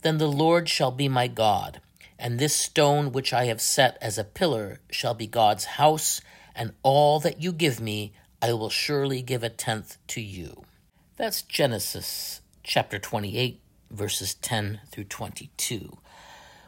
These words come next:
We can note here how this text both references an earlier part of Genesis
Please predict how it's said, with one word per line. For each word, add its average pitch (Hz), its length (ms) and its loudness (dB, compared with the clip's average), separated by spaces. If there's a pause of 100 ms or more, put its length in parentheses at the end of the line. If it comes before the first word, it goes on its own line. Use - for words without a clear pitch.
(100)
We 185 160 2
can 160 320 4
note 147 320 8
here 104 480 0 (120)
how 127 180 6
this 160 300 0
text - 600 2 (140)
both 113 320 -2
references 131 760 -2
an 113 260 -4
earlier 147 440 2
part 101 300 0
of 98 120 -4
Genesis 110 720 -4